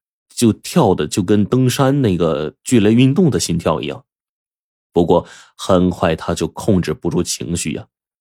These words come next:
一下子抓掉自己一把花白的头发呀，他是彻底失望了。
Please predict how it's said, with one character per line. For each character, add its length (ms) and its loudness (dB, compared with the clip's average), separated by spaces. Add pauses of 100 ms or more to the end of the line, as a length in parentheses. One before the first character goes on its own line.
(200)
一 200 2
下 300 0
子 100 -4
抓 240 -2
掉 160 0
自 180 0
己 140 -4
一 160 2
把 160 -4
花 240 -6
白 140 -8
的 80 -4
头 200 -8
发 160 -8
呀， 100 -14 (340)
他 160 -6
是 120 -4
彻 300 -2
底 160 -6
失 220 -10
望 280 -8
了。 120 -20